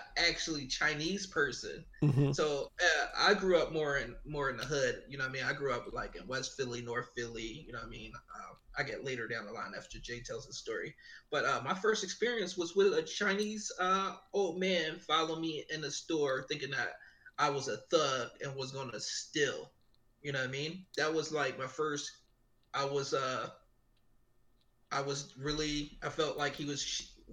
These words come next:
Speaker 1: walking around the store, making sure I didn't steal anything.
Speaker 2: Right.
Speaker 1: And, uh, we are his biggest customers. You're, like, legitimately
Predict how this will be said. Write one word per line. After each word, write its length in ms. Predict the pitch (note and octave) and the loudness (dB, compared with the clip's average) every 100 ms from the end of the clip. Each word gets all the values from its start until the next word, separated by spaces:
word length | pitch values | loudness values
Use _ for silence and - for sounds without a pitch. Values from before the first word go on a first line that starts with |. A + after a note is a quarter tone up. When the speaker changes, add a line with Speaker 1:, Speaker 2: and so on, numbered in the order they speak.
| - | -6
Speaker 1:
walking 320 | C#3 C#3+ D#3 | 0 0 0
around 260 | C#3+ C#3+ C#3+ | 0 0 0
the 60 | C3 | -4
store, 680 | - D3 C#3+ C#3+ C#3 C#3 C3+ | -2 2 4 4 2 2 -2
making 220 | C3 C3 | -4 -4
sure 360 | D3+ C#3+ C3+ C3+ | 0 2 2 0
I 40 | |
didn't 220 | B2+ A2 | -4 -6
steal 320 | - - C#3+ - | -6 0 0 0
anything. 540 | D3 D#3 D#3+ F#3 F#3+ - - - - | -4 -4 -2 0 0 -2 -12 -8 6
Speaker 2:
Right. 260 | C#3 A#2+ F3 | 8 8 6
Speaker 1:
And, 80 | E3+ | 4
uh, 240 | E3 E3 D#3 - _ - | 4 4 2 -2 _ 0
we 180 | F3 A#3 | 4 8
are 200 | C4 A#3 | 10 12
his 180 | A3+ F#3+ | 10 8
biggest 360 | - F#3+ F#3+ - | 8 8 6 4
customers. 600 | G3+ - C#3 - - D#3 | 2 2 -2 -4 -8 0
You're, 160 | F3+ | 2
like, 320 | G3 F3 D#3 - - D3+ | 4 2 -2 -8 -8 -4
legitimately 840 | D3 B2+ F#3+ G3 F#3 F3+ F3+ | -2 4 6 6 2 2 -2